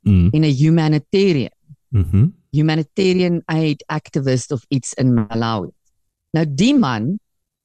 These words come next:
Speaker 2: het toe op sy social media gaan post. So die ou is obviously nie, as, as dit is wat hy is, jy weet, dis
Speaker 1: As hy 'n
Speaker 2: he's
Speaker 1: influencer
Speaker 2: obviously not a
Speaker 1: is.
Speaker 2: poople.
Speaker 1: Ja.
Speaker 2: Uh, ja, of, of 'n, uh, humanitarian activist. Well, I don't know,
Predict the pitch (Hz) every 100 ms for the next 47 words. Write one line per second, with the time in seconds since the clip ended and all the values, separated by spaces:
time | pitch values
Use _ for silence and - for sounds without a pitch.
0 | _ 160 175 240 226 220 220 202 240 247
1 | 302 208 156 165 190 180 151 - - -
2 | - - 220 254 269 254 262 285 247 202
3 | 185 170 196 240 220 214 - 175 - 151
4 | 151 - 156 104 - 98 170 139 - 117
5 | 110 101 98 233 240 - _ 247 233 -
6 | - - - _ - 85 - - _ _
7 | _ 175 147 147 202 233 170 190 180 170
8 | 131 113 _ _ 143 117 104 127 135 135
9 | 135 165 160 143 127 - - 123 123 214
10 | 220 214 180 107